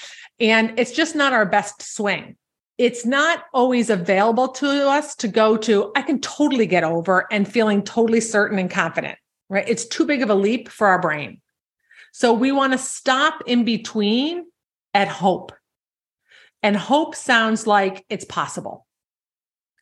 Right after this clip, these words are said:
So if you can, at any moment, when there is too big of a, of a leap to go to something that seems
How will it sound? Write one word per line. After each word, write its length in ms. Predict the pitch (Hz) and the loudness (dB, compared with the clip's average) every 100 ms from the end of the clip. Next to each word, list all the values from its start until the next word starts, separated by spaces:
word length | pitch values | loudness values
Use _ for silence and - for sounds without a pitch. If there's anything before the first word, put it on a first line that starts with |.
| _ _ _ _ | _ _ _ _
So 260 | - 214 | 0 2
if 240 | 214 233 226 | 4 0 2
you 320 | 214 294 311 | 2 2 2
can, 280 | - 254 233 | 0 0 2
at 80 | 220 | 2
any 200 | 226 285 | 2 2
moment, 460 | 269 240 208 180 | 2 2 0 -2
when 160 | 220 214 | 0 0
there 220 | 208 220 | 2 2
is 160 | 254 - | 2 -2
too 160 | - | -4
big 220 | 226 233 220 | 0 0 2
of 80 | |
a, 160 | 196 170 - | -2 -4 -6
of 200 | - 190 | 0 2
a 140 | 190 180 | 2 0
leap 420 | 185 208 165 - | 0 0 -2 -4
to 80 | 196 | -4
go 280 | 190 196 196 | 2 2 2
to 200 | 196 190 | -2 -2
something 640 | 190 202 190 190 185 170 _ _ _ _ - | 0 -2 0 0 0 -4 _ _ _ _ 0
that 280 | 196 196 - | 2 2 -4
seems 720 | - - 233 226 202 190 | -10 0 4 4 2 -4